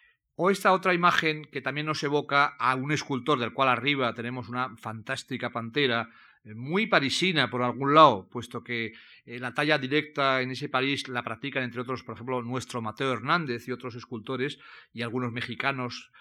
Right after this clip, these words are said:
eh, también se van a aprender ese, esa técnica a París, pero luego Brecheret, que venía del simbolismo,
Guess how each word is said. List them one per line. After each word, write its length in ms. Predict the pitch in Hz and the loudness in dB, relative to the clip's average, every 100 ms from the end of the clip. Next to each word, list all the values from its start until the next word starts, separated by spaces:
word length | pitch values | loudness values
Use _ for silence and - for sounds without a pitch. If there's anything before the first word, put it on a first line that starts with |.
| - _ | -20 _
eh, 160 | 117 113 | -18 -14
también 300 | 117 120 139 | -10 -6 -6
se 100 | 123 | -4
van 160 | 120 139 | 0 0
a 40 | |
aprender 300 | 131 131 131 | 0 0 0
ese, 280 | 131 139 135 | 0 -2 -6
esa 160 | 120 131 | -10 -8
técnica 300 | 147 131 139 | -8 -4 -2
a 40 | |
París, 300 | 156 139 139 - - - _ | 0 -2 -4 -10 -20 -20 _
pero 200 | 147 143 | 0 4
luego 220 | 160 175 | 4 4
Brecheret, 540 | 160 180 175 156 160 - - | 4 4 4 4 4 0 -10
que 140 | 143 | -4
venía 300 | 127 147 180 | -2 2 2
del 140 | 151 127 | 2 0
simbolismo, 840 | 143 120 143 165 131 127 151 - | -2 -2 -2 -2 -2 -6 -8 -12